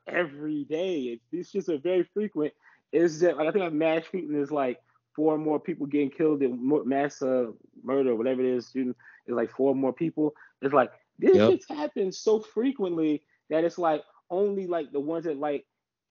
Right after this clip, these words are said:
Speaker 1: can be, someone can make, like, political stand on or some shit, or that might have, like, some really strong, like, racial component, might, like, stand out and, like, be, like, the flavor of the moment for,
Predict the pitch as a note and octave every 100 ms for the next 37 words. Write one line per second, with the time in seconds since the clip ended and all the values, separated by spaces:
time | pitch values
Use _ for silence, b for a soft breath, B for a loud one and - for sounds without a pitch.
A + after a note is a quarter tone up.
0 | _ - D3+ C#3 C3 D#3+ D#3 D3+ C3 -
1 | F3 D3+ D#3 D3+ C3+ A2+ - _ B2+ B2
2 | D#3 D#3+ D3 - C#3+ D3+ D#3 D3+ D#3 D3+
3 | - D#3 - E3+ E3 D#3 - b b b
4 | b C#3 C#3 C3 C3 C3+ C3 C#3+ C3 A#2+
5 | C#3 G#2+ C#3+ C#3+ C3 - D3 C3+ A#2 G#2
6 | D3 D#3 - D3+ - D#3 D3+ A#2+ C#3 A#2
7 | B2+ - B B - - - C#3+ D3 C#3
8 | C#3+ C#3+ D3 C3 A#2+ A#2 F#2+ G#2+ C#3 C3
9 | A#2+ B2+ C3+ C#3 C3 C#3 B2 A#2+ C3 B2+
10 | B2 - C3+ C3 A#2+